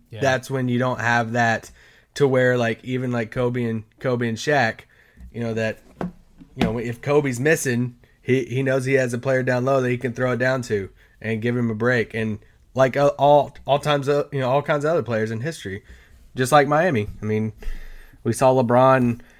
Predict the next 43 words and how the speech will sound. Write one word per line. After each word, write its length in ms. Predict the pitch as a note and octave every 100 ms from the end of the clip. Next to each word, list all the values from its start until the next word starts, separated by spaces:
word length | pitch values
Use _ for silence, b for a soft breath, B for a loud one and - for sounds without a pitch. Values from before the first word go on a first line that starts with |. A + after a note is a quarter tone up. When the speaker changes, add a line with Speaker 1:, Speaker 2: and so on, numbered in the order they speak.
| b b b - _ _
Speaker 2:
he 120 | - A#2
didn't, 380 | C#3+ D3 C#3+
I 40 | A#2
mean, 160 | B2
I'm 80 | B2
not 280 | C3+ A#2+ -
saying 300 | - C3 D3+
this 160 | A#2+ -
'cause 180 | B2+
I, 120 | A#2 A2+ -
you 140 | B2
know, 100 | A#2
dislike 400 | A2+ A#2 B2+ A2+
LeBron, 420 | A2 G#2 D3 B2
but, 60 | A2
like, 220 | A2+ G2+
he 180 | - A#2
didn't 240 | B2+ A#2
have 220 | A#2 A#2+
a 20 | A2
good 220 | A#2 -
series 400 | C3 C3+ A2+ -
at 220 | A#2 B2 A2+
all. 440 | A#2+ C3 G#2 A2
Speaker 1:
Nope. 240 | A2+ A2+ A2
Speaker 2:
And, 540 | A2+ A#2 A2+ A2 G#2+ G#2+ - _ _ _ -
you 120 | A#2+
know, 100 | A2+
if 120 | A#2
it 60 | A#2+
wasn't 280 | B2 A2
for 160 | G#2+ G#2+
Wade 340 | G#2+ B2 C3
in 100 | A2
this 160 | G#2+ G2
series, 480 | - C3+ B2 G#2 G2
I 20 |
mean, 280 | G2 F#2 F#2 _ _ _ _ -
that 120 | -
could 140 | A#2+
have 80 | F#2+
been 160 | G2 F#2+
a, 180 | F2+